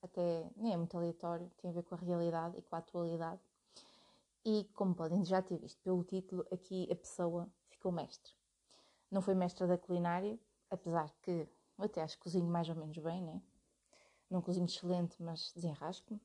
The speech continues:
Tá, ninguém passa fome aqui com a Patrícia. Ahm, então fiquei mestra. Pronto, né? Terminei o meu mestrado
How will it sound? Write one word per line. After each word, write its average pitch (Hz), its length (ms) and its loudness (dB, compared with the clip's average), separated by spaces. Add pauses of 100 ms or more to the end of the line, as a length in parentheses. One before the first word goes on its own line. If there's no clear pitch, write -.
(960)
Tá, 160 180 0 (120)
ninguém 214 220 10
passa 185 260 -4
fome 175 260 -2
aqui 175 140 -6
com 175 100 -8
a 175 40 -10
Patrícia. 240 640 -2 (840)
Ahm, 269 520 8 (200)
então 359 180 6
fiquei - 160 4
mestra. 311 380 4 (280)
Pronto, 196 340 -4
né? 185 220 -2
Terminei 185 300 2
o 185 40 4
meu 196 80 4
mestrado 294 480 4